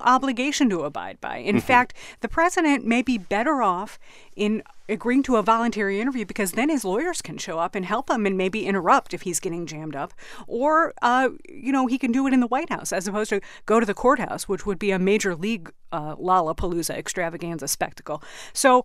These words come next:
Speaker 1: Rudy, who's sophisticated about the legal system, a former U S attorney himself, is acting as if he's the man with all the cards in his hand, and in fact, I don't think he is.
Speaker 2: Aisha, could you catch us up to speed on what we learned about, uh, conversations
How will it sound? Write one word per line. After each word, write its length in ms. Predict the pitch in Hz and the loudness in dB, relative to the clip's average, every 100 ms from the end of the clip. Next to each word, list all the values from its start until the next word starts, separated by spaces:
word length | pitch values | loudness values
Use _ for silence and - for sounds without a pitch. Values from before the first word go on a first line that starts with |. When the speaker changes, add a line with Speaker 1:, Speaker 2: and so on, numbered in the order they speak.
| - | 4
Speaker 1:
Rudy, 300 | 233 254 269 | 6 6 6
who's 160 | 226 | 4
sophisticated 760 | - 196 - 214 254 240 233 226 | 0 0 0 0 2 4 4 6
about 220 | 214 208 | 4 4
the 80 | 175 | 0
legal 260 | 196 202 | -4 -4
system, 360 | 185 208 202 190 | -2 -2 0 -2
a 40 | |
former 280 | 175 190 190 | 0 0 0
U 160 | 196 190 | 0 0
S 100 | 196 | -4
attorney 240 | 190 190 | -2 0
himself, 300 | 185 185 196 - - - - | 0 0 -2 -4 -12 -12 -2
is 260 | 196 185 - | 0 0 2
acting 340 | 208 208 208 | 2 4 4
as 140 | 202 196 | 4 4
if 220 | 196 - - - - | 0 -2 -12 -14 -4
he's 220 | 202 240 | 0 2
the 80 | 220 | 6
man 220 | 214 208 | 8 8
with 120 | 196 | 6
all 140 | 190 180 | 6 6
the 80 | |
cards 260 | - 180 180 | 4 2 4
in 80 | 208 | 4
his 140 | 208 | 4
hand, 240 | 220 214 202 | 4 4 4
and 140 | 175 | 2
in 160 | 175 190 | 0 -2
fact, 400 | 233 233 - - | -2 -4 -6 -8
I 140 | 202 | -4
don't 260 | 202 220 220 | -2 -2 -2
think 180 | - 220 | -4 -4
he 200 | - 190 | -4 -6
is. 420 | 196 - - - - - | -6 -8 -14 -18 -12 4
Speaker 2:
Aisha, 320 | 160 175 185 | 6 6 2
could 140 | 175 | 2
you 80 | 254 | 0
catch 340 | - 220 214 | 4 4 6
us 140 | 208 - | 4 4
up 160 | 151 - | 2 0
to 100 | - | -2
speed 480 | - - 127 127 127 | -6 -2 2 2 2
on 160 | 107 | 2
what 180 | 113 120 | 4 4
we 140 | 123 120 | 2 2
learned 460 | 107 107 107 107 - | 2 4 2 0 -2
about, 640 | 104 98 101 101 98 - | -2 2 4 4 2 0
uh, 280 | 92 95 85 | 0 0 0
conversations 720 | - 127 117 - 113 110 117 | 0 0 0 0 0 0 -2